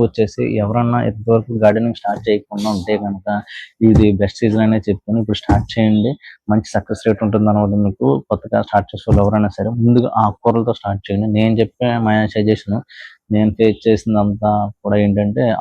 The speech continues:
ఆకుకూరలతో స్టార్ట్ చేస్తే కనుక మంచి రిజల్ట్స్ అని ఉంటుంది. చిన్న ఫేస్ అయినా సరే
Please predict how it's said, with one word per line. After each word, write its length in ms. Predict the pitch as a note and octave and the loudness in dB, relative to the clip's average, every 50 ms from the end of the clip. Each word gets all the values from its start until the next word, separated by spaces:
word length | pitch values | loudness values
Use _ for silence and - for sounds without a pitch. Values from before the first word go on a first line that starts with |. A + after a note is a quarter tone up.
| G#2+ G#2+ | 0 0
ఆకుకూరలతో 520 | G#2+ G2+ - - A#2 A2+ A2+ A2 G#2 A2 | 0 -2 -2 -2 -2 0 0 -2 -4 -6
స్టార్ట్ 280 | - - G2+ G2 G2 - - | -8 -6 -6 -6 -6 -6 -6
చేస్తే 260 | G2 - - - G2+ G2 | -8 -8 -8 -8 -6 -6
కనుక 160 | F#2+ G2 G2+ - A#2 A2 G#2 G2 G2+ | -6 -6 -4 -4 -2 -2 0 0 0
మంచి 180 | G#2+ G#2+ G#2+ A2+ | 0 0 2 0
రిజల్ట్స్ 260 | A2 G2+ G#2+ G2 - G#2 | 0 0 0 -4 -4 -6
అని 80 | G#2 | -6
ఉంటుంది. 260 | F#2+ F#2 F#2 F#2 F2+ E2+ - _ - | -6 -6 -6 -8 -10 -12 -14 _ -8
చిన్న 180 | G#2+ A2 A#2+ A#2 | -4 -4 -2 0
ఫేస్ 260 | A#2+ A#2+ A#2 - - A#2+ | 0 0 0 0 -2 -4
అయినా 160 | A2+ A2+ A2+ | -4 -4 -4
సరే 240 | G#2+ G2+ F2+ F2 | -4 -4 -4 -6